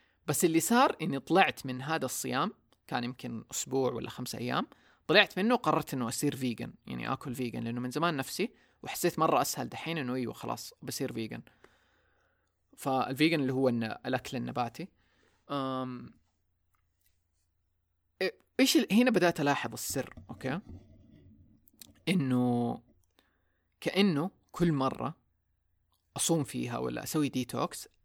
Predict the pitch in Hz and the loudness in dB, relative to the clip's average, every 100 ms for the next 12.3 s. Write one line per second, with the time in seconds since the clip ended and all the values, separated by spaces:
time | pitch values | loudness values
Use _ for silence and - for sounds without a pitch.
0 | 160 151 127 123 - 127 175 160 - 139 | 0 0 0 -2 -2 -4 -2 -4 -4 -2
1 | 143 151 - - - - - 123 123 123 | 0 -2 -4 -6 -6 -8 -8 -6 0 2
2 | 131 - 117 139 - 120 127 123 117 - | 2 -2 -4 -4 -2 -4 -4 -6 -10 -8
3 | 113 117 - _ - _ - 151 180 156 | -8 -10 -16 _ -20 _ -2 2 4 2
4 | 151 131 196 156 - 190 175 185 170 131 | 2 0 0 -2 0 2 2 0 0 -2
5 | - 135 117 - 120 113 - 123 127 123 | -2 -2 -2 -4 -8 -8 -10 -8 -8 -8
6 | 117 - - - 175 160 - _ _ _ | -10 -10 -8 -4 -4 -4 -10 _ _ _
7 | _ 143 151 170 - 143 127 - 131 147 | _ 0 4 4 4 0 0 -2 -2 0
8 | 151 160 123 120 120 139 139 135 123 123 | 0 -4 -2 -2 -2 -2 -2 -4 -2 2
9 | 120 - 120 120 - 135 135 135 - - | 0 0 -6 -6 -8 -6 -6 -6 -10 -8
10 | 131 123 - - - - 139 127 139 208 | -4 -4 -4 -8 -8 -2 2 4 2 -4
11 | _ _ _ _ _ 160 214 185 175 143 | _ _ _ _ _ 6 6 6 2 0
12 | - 165 190 | 0 0 0